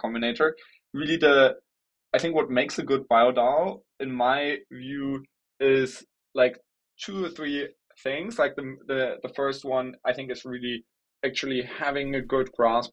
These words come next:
of, like, an interesting therapeutic or broader, like, area of research with, like, also mapped out kind of, like, um, research deal flow and kind of, like, a scientist community.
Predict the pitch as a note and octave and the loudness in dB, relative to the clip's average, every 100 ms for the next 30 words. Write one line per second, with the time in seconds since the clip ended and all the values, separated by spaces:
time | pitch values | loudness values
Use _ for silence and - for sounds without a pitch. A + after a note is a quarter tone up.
0 | B2 A#2 A#2 A#2+ B2 C3 B2+ A#2+ - A#2+ | 0 2 0 -2 -6 -6 -6 -4 -6 -4
1 | A#2 A#2 A2+ - B2+ A#2 A2+ - A2 A2+ | 0 0 0 -2 -4 0 0 2 4 4
2 | A2+ A2+ - _ _ _ - B2+ B2+ A#2+ | 6 4 2 _ _ _ 6 6 8 2
3 | - A#2 B2+ A#2+ G3 - - _ _ _ | -2 -6 -4 -4 -4 -6 -14 _ _ _
4 | _ - D3+ G3 F#3+ E3 D3+ - D#3+ D#3 | _ -2 6 6 8 6 6 4 -2 0
5 | D3+ C3+ F#2+ _ - C3+ C3 - A#2+ B2+ | -2 -4 -6 _ -6 -2 -2 -2 -2 -2
6 | - C3 A#2+ A#2 G#2+ - _ A#2 A2 G2+ | -4 -8 -6 -6 -10 -10 _ -10 -10 -12
7 | - _ _ - C#3 E3 D#3 C3 B2+ - | -20 _ _ -18 -10 -6 -2 -2 -2 -4
8 | D3+ D3+ - C#3 C3+ C#3 C3 B2+ C#3+ C3+ | -4 -6 -4 -2 -2 -2 -6 -4 -4 -2
9 | A#2+ A#2+ A#2 - C#3 C3 C3+ C#3+ - - | -4 -4 -10 -4 -2 -2 -4 -6 -6 -12
10 | B2 A#2+ C3 C#3 E3+ | -10 -6 -8 -6 -8